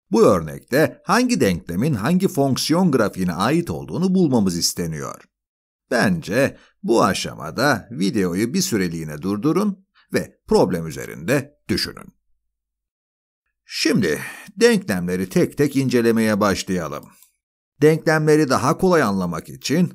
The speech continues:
onları düzenleyebilir ya da belirli parçalarına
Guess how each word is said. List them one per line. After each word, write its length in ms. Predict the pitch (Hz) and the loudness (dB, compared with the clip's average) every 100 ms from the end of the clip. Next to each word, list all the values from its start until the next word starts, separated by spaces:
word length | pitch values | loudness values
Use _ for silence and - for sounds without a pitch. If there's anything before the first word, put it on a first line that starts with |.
| - | -2
onları 480 | 151 117 90 107 | 0 2 0 -2
düzenleyebilir 1080 | 107 101 98 87 82 71 65 64 110 135 - _ | 0 0 0 -2 -6 -10 -12 -4 -2 -2 -4 _
ya 160 | 107 | -2
da 160 | 92 - - | -2 -6 -12
belirli 600 | - 87 90 87 87 165 | -8 -4 -2 -2 0 0
parçalarına 960 | 170 151 107 95 82 71 76 117 127 | 0 -2 -2 -4 -6 -8 -4 -2 -2